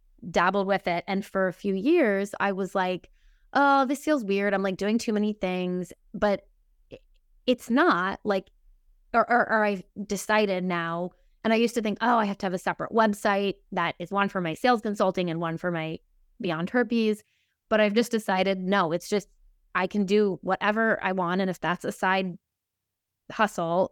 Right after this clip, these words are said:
I can just share about it when I want and bring in clients when I want. Um,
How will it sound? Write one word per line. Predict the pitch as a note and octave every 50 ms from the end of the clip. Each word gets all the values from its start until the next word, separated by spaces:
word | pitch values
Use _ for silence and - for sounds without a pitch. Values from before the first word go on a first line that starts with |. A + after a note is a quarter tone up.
| _
I | - F3+ F3
can | - F3+ F3+
just | F3+ F3+ - - - _ _ _ _
share | - - - F#3+ F#3+ F#3
about | F3+ F3+ F3 F3 F3
it | - -
when | F#3 F3+
I | F3+
want | F3 E3+ E3 E3 E3+ E3+
and | E3 E3+ F3 - -
bring | G3 F3 F3
in | F3 F3
clients | E3+ F3 D3+ D#3 F3 - -
when | E3+
I | D#3+
want. | D#3 D#3 D#3+ E3 D#3+ E3+ - - _ -
Um, | G3+ F3 E3+ D3 C#3+ E3 E3+